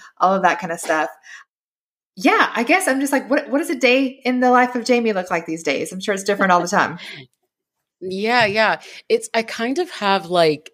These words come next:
Speaker 2: three different days. Like, I, I ha-, I have to have, you know, I'm, I'm, I'm quite a bit of a neurodivergent human. I have A D H D and, and Tourette syndrome. Um, th-, there's a list, but so I,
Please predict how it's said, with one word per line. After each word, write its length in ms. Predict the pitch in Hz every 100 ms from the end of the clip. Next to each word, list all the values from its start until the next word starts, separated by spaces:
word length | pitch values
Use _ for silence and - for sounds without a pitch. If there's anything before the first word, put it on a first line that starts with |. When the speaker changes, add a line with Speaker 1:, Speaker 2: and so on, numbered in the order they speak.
| _
Speaker 2:
three 600 | - - 190 208 220 220
different 500 | 170 180 - 160 -
days. 380 | 139 135 127 123
Like, 120 | 147
I, 100 | 196
I 180 | 196 185
ha-, 260 | 170 180 -
I 120 | 185
have 260 | 175 165 -
to 80 | 170
have, 440 | 151 147 143 139 - - -
you 100 | 175
know, 40 |
I'm, 240 | 175 180 180 -
I'm, 240 | 175 165 -
I'm 240 | 151 151 156
quite 180 | - 214
a 40 |
bit 100 | 196
of 100 | 156
a 40 |
neurodivergent 720 | 160 156 156 147 143 151 147 127
human. 420 | 170 147 143 143
I 60 |
have 180 | 143 151
A 60 | 135
D 200 | 147 143
H 180 | 123 -
D 360 | 147 143 143
and, 160 | 139 139
and 140 | 135
Tourette 200 | 143 143
syndrome. 500 | - 143 143 147 143 - - - -
Um, 340 | 147 147 147 151 165
th-, 240 | 180 190
there's 220 | 208 233
a 60 | 220
list, 420 | 175 147 - -
but 200 | 170 160 - -
so 140 | - -
I, 160 | 208